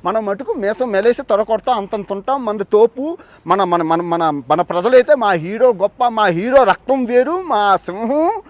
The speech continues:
మా హీరో సింహం" అని చెప్పి సినిమా థియేటర్ల ముందు సినిమా కోసం కొట్టుకు చేస్తాం, సినిమా రివ్యూ కోసం కొట్టుకు చేస్తాం, బిగ్ బాస్లో ఉన్న హౌస్ వాళ్ళ కోసం కొట్టుకు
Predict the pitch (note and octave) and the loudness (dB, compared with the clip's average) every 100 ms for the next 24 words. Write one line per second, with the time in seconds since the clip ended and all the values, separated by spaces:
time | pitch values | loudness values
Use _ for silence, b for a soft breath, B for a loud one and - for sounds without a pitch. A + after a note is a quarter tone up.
0 | B B D#3 F3+ E3 A3+ B3+ - G#3 A#3 | B B 2 2 0 4 4 4 -2 -4
1 | C4 D#4 A4+ B3+ E3 - D#4 - _ b | -2 -2 -2 -4 -6 -10 -12 -16 _ b
2 | b b - G3+ B3+ D4 F3 F#3+ G#3 F#3 | b b -10 -6 0 0 2 2 2 0
3 | F3 D3 C3+ B2+ D#3+ D#4+ b b b - | -4 -4 -6 -6 -6 -8 b b b -8
4 | G#3 C4 D4 - _ _ E3 F3 C4 G#3+ | -4 -2 -2 -6 _ _ -4 -4 -4 -6
5 | - D#4 C#4 A3+ - E3+ _ - E3+ A3 | -6 -4 -4 -4 -8 -12 _ -12 -6 -2
6 | A#3 F3+ A#3+ E4 E4+ D#4+ D#4+ C4 A3 G3 | -2 -2 -4 -6 -6 -6 -6 -6 -6 -4
7 | D#3 - - b b b A#2+ C3+ B2+ B3 | -4 -6 -18 b b b -16 -12 2 4
8 | C#4+ - C4 B3 A3+ G#3 G#3+ D#3+ A3 C#4 | 4 2 2 2 2 -6 -2 -2 -2 0
9 | C4 C4+ C4+ B3+ D#4+ B3 A3 C4 | 2 2 -2 -6 -6 -4 -4 -4